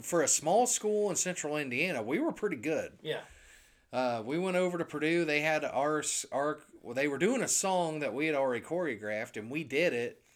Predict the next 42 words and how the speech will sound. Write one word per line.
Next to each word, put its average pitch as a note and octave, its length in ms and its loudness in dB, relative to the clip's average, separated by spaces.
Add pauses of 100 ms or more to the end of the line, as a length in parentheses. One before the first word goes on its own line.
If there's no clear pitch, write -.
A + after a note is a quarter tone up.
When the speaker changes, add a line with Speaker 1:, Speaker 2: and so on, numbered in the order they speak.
(500)
Speaker 1:
And B2+ 580 -2
they D#3 200 6
offered E3+ 640 0 (380)
our D#3 200 2
choreographer C3+ 720 -2
scholarships B2 800 -4
that F#2+ 180 -10
day. F#2+ 280 -10 (200)
Speaker 2:
Really? A#2 300 -2
Speaker 1:
Like, A#2 200 0
it C3+ 500 -2
got B2+ 400 0
real, B2 580 -4
real B2 340 -6
quick. - 560 -8 (760)
And A2 100 -8
we C3 80 0
performed A2+ 460 -4
in G2+ 120 -6
Branson D3 600 0
later C#3 360 -2
on, C3+ 460 -4
and, G2+ 220 -8
and G#2+ 280 -8
I A#2+ 140 -4
still B2+ 240 -2
have G#2 180 -4
pictures C#3 460 -6
from A#2+ 220 -8
that B2+ 200 -4
show, B2+ 500 -2
and A2+ 120 -8
we G#2 100 -8
got A2+ 200 -6
this G#2+ 160 -8
huge A2 340 -8
trophy B2+ 580 -4
for A2 220 -8
winning A2+ 300 -8
a F2 40 -14
contest, B2+ 880 -6
and G2+ 300 -14